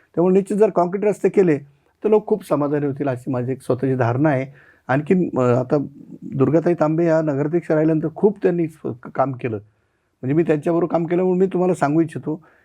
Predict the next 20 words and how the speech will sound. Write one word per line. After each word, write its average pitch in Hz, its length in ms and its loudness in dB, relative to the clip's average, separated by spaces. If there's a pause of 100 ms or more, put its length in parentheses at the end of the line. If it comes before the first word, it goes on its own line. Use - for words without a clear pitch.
(100)
की 190 100 -16
त्यांनी 208 180 4
एवढं 208 240 6
काम 190 220 0
केलं 151 380 2 (480)
की 165 80 -2
गार्डन 170 600 -2
शहरामध्ये 156 480 0
खूप 139 220 -6
निर्माण 120 340 0
केलेत. 117 260 -4 (300)
अजूनही 185 300 2
काही 202 160 4
गार्डन 160 340 2
निर्म-, 143 520 0
निर्माण 131 280 0
करायची 131 280 2
आमची 127 240 0
इच्छा 127 220 -2
आहे. 107 140 2